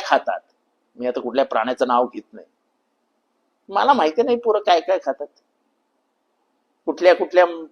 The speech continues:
प्राण्याचं मटण खातात, मला माहिती आहे ना. कशाला उगाच बोलायला लावता आम्हाला? तुमचं ते वैयक्तिक आयुष्य आहे, राहू द्या आतमध्ये. पण एवढे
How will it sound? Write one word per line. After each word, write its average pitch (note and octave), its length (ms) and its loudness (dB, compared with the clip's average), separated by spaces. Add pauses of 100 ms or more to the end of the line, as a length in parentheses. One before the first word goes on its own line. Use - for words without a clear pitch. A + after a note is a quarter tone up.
(160)
प्राण्याचं D#3 400 2
मटण C#3+ 260 -4
खातात, B2 380 -4
मला D#3 200 -2
माहिती C3+ 300 -6
आहे A3+ 80 -4
ना. G3+ 60 -16 (440)
कशाला G#3 240 -4
उगाच D4+ 200 -2
बोलायला G#3 360 4
लावता F#3 340 -2
आम्हाला? D#3+ 240 -12 (1900)
तुमचं D3 280 -4
ते F#3+ 60 2
वैयक्तिक G#3+ 500 4
आयुष्य F#3 340 2
आहे, E3 100 -2
राहू G3+ 180 -6
द्या A#3 140 -2
आतमध्ये. C#3 380 -14 (240)
पण A3+ 100 -18
एवढे C#4 240 -6